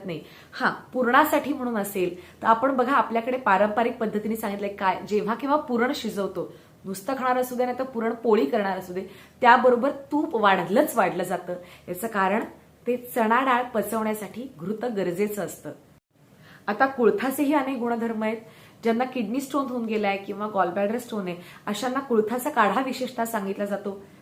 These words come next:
त्याचेही गुण आहेत, पण अति प्रमाणात सेवन केल्यावर पित्त वाढू शकतं, काहींना त्रास होऊ शकतो, त्यामुळे जपून हे सगळे नियम पाळले तर मला खात्री आहे पल्सेसमधनं मिळणारे प्रोटीन्स असतील, जे आपण बोलीभाषेत म्हणतो की प्रोटीन्स मिळाले पाहिजेत,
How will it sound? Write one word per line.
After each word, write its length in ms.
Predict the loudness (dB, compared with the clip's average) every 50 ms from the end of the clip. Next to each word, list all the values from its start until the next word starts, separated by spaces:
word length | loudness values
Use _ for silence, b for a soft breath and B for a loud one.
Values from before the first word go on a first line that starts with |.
| B B -2
त्याचेही 380 | -2 -2 0 0 0 2 2
गुण 200 | 2 2 0 0
आहेत, 120 | 0 0 -2
पण 220 | -6 -8 -8 -8
अति 300 | -6 -6 -6 -6 -6 -6
प्रमाणात 340 | -4 -2 0 0 0 0 0
सेवन 320 | -2 -2 -4 -2 -2 -4
केल्यावर 260 | -4 -2 0 0 0
पित्त 280 | 0 -2 -8 -8 -2 0
वाढू 280 | 2 2 2 2 0 -4
शकतं, 400 | -4 -8 -12 -10 -8 -8 -8 -8 -8 B B B B B B -6
काहींना 340 | -4 -2 -2 0 2 2 2
त्रास 340 | 4 6 4 4 4 2 -4
होऊ 120 | -6 -6
शकतो, 300 | -6 -8 -10 -14 -14 -12
त्यामुळे 280 | -8 -6 -4 -2 -2 -2
जपून 420 | -2 -2 -6 -6 -4 -4 -4 -4 -6 -8 -12 B B B B B B B B -8
हे 60 | -6
सगळे 260 | 0 0 2 2 2
नियम 280 | 0 2 2 2 2 2
पाळले 560 | 4 4 6 6 6 4 2 0 -4 -6 B B B B B B -8
तर 40 | -2
मला 220 | 2 2 4 4 2 2
खात्री 420 | 2 0 0 0 -2 0 0 0
आहे 200 | 0 -2 -4 B B B B B B B _ -20 -6 2
पल्सेसमधनं 960 | 4 6 6 6 4 0 -2 -4 -4 -4 -8 -10 -8 -4 -4 -4 -2 -2 -4 -4 -4 -2
मिळणारे 340 | -2 -2 0 0 0 0
प्रोटीन्स 540 | -2 -2 -2 -2 -2 -2 0 -2 -2 0 0
असतील, 340 | -2 -2 -2 -4 -6 -4 0
जे 160 | 0 0 0
आपण 280 | 0 -2 -2 -2 0 2
बोलीभाषेत 460 | 2 2 2 2 2 0 0 -2 -4 -6
म्हणतो 200 | -6 -6 -6 -6
की 120 | -8 -8
प्रोटीन्स 480 | -6 -4 -4 -4 -2 -4 -4 -4 -4 -2
मिळाले 240 | 2 2 2 2 2
पाहिजेत, 400 | -2 -2 -2 -2 -2 -2 -4